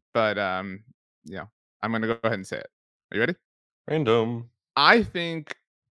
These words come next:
Speaker 1: artificial, call it Zoom backgrounds, whatever, whatever platform you're using, are weird. Not a fan.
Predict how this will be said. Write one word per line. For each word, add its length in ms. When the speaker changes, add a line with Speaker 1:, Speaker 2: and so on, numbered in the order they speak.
Speaker 1:
artificial, 1000
call 220
it 160
Zoom 260
backgrounds, 840
whatever, 400
whatever 260
platform 360
you're 100
using, 340
are 80
weird. 300
Not 140
a 40
fan. 280